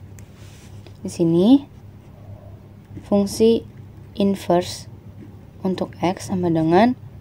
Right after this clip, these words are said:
X plus satu dibagi tiga. Nah, karena, karena yang ditanyakan itu fungsi delapan, jadi tinggal kita masukin. Fungsi inverse untuk delapan sama dengan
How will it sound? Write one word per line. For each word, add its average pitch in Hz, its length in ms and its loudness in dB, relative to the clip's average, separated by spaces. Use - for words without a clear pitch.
X - 320 -2
plus - 320 -4
satu 165 240 -2
dibagi 190 400 6
tiga. 160 480 -4
Nah, 175 240 4
karena, 185 640 4
karena 196 320 2
yang 190 80 -2
ditanyakan 185 320 2
itu 180 320 0
fungsi 185 480 0
delapan, 170 640 0
jadi 180 240 -2
tinggal 185 240 -2
kita 175 240 -6
masukin. 165 400 -4
Fungsi 220 540 -2
inverse 202 380 -2
untuk 175 260 -2
delapan 165 440 -2
sama 185 240 -2
dengan 165 420 2